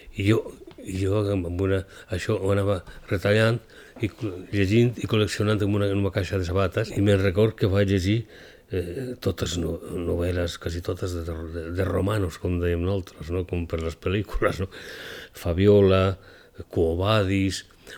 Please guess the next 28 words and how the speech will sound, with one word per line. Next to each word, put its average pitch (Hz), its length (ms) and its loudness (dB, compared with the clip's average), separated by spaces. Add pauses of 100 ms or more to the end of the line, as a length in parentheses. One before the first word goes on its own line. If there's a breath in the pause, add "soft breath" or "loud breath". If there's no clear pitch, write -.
o, 98 140 0 (500)
tot - 220 -4
això, 113 280 -2 (540 loud breath)
eh, 101 100 -2
eh, 92 600 -2 (160)
i 92 80 0
jo 92 160 -2
tenia 92 320 -4 (140)
quatre 95 300 -8
o - 40 -12
cinc 85 320 -8
caixes - 380 -14
de 82 100 -18
sabates 87 520 -10
plenes 85 520 -8
de, 82 220 -6
de, 80 80 -10 (420 loud breath)
i 92 160 -4
jo 90 200 2
llegia, 90 600 0
llegia 90 460 -2
això, 98 240 -4 (680 loud breath)
que 123 80 -2
és 95 80 -2
una 120 160 4
manera 113 240 4
de 101 160 2
llegir 104 300 0